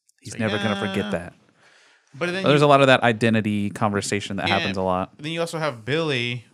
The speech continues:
Speaker 2: who you would think, like, she's been in, in America for all this time, and you would fully, you know, she wasn't born there, there.
Speaker 1: Yeah.
Speaker 2: So she has some, you know, um, previous memories of, of China and her family there.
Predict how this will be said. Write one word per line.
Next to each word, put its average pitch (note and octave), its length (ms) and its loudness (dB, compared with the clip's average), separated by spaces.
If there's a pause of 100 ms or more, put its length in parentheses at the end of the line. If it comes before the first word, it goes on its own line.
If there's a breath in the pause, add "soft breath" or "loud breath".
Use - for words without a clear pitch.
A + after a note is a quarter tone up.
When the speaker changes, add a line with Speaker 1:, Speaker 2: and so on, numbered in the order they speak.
Speaker 2:
who C3+ 100 -8
you B2+ 180 -6
would B2 160 -8
think, C3 320 -8
like, A#2 240 -12
she's A#2 600 -12
been D3 340 -6
in, A#2 340 -10
in A#2 100 -14
America G2 460 -12
for G2 420 -12
all G2+ 200 -10
this G2+ 180 -16
time, G#2 360 -12
and G2+ 220 -14 (480 soft breath)
you A#2+ 100 -10
would A2 120 -8
fully, C3+ 340 -6
you A#2+ 140 -14
know, G#2+ 240 -10
she C#3 180 -10
wasn't B2 440 -8
born B2+ 680 -8
there, - 280 -16
there. G#2+ 580 -8 (300 soft breath)
Speaker 1:
Yeah. D3+ 220 -6
Speaker 2:
So B2 120 -2
she B2+ 220 -6
has B2+ 300 -2
some, C#3 460 -8
you A#2+ 120 -10
know, G#2 460 -12
um, - 520 -20
previous B2+ 520 -8
memories A2 520 -8
of, G2 220 -14
of B2+ 220 -6
China G#2 320 -10
and G2 100 -14
her F#2+ 80 -14
family G2+ 420 -12
there. G#2 480 -8